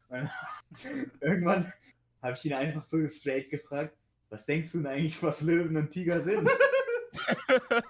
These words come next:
Speaker 1: Und er so: Ja, Löwen sind doch die mit den Mähnen und Tiger die ohne. <laughs> Vor drei Jahren oder so, weißt
Speaker 2: Ja.
Speaker 1: du? Und dann dachte ich so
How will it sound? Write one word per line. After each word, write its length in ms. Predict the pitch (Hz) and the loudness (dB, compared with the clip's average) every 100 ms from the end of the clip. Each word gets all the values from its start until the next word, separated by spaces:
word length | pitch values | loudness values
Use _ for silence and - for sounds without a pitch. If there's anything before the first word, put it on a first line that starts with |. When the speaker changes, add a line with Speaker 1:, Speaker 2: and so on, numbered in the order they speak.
| - - - | -12 -16 -6
Speaker 1:
Und 140 | 147 | -4
er 140 | 147 139 | -2 -2
so: 100 | 143 | -2
Ja, 280 | 139 135 110 | -2 -2 -4
Löwen 360 | 117 151 190 175 | 0 0 0 -2
sind 120 | 160 | 0
doch 120 | 156 - | 0 0
die 80 | |
mit 140 | 156 151 | 0 2
den 160 | 135 | -2
Mähnen 320 | 123 151 208 190 | 0 0 0 0
und 140 | 151 | -2
Tiger 340 | - 156 175 | 0 2 4
die 140 | 165 175 | 2 2
ohne. 360 | 240 254 160 277 | 2 4 2 6
<laughs> 20 | - 539 - - - 440 - 359 - 466 494 320 - - 494 _ - - _ - - 220 - _ - _ - 320 311 - 392 - - 415 403 | 8 8 8 6 4 2 0 -2 4 4 4 0 -2 -2 -6 _ -8 -8 _ -20 -18 -18 -20 _ -20 _ -14 0 0 2 2 2 -2 -10 0
Vor 220 | - 202 | 0 0
drei 260 | 185 208 | 2 4
Jahren 380 | 208 226 247 175 | 4 4 2 0
oder 260 | 180 180 180 | 0 0 0
so, 160 | 185 | -2
weißt 180 | 175 196 | 0 0
Speaker 2:
Ja. 320 | 226 381 226 208 | 0 0 0 0
Speaker 1:
du? 1120 | 156 285 339 - - - - 151 - - - | -2 2 2 2 0 -12 -2 -2 -2 -8 -4
Und 140 | 196 170 | 0 2
dann 140 | 156 | 2
dachte 200 | 151 156 | 0 -4
ich 60 | 156 | -4
so 340 | 156 143 139 | -2 -2 -4